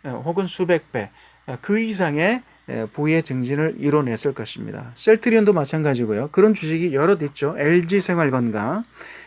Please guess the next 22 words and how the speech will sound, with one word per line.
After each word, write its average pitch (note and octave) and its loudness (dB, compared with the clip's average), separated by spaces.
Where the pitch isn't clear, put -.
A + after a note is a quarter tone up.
자, C#3 0
그 - -16
다음에 D3+ 0
뭐, C#3+ -2
하다못해 A3 4
게임 A3 6
회사, D3 2
그렇죠. D3 -2
넥슨이라든지 D#3+ -2
엔씨 D3+ 2
소프트, A#2 -4
그 E3 -2
다음에 D#3 2
네이버, D#3 2
카카오, D#3+ 0
다음, C#3+ 0
막 F3+ 2
이런 C4 4
주식들을 G#3 2
우리가, C#3+ 0
어, G#2+ -8
어? A3 -10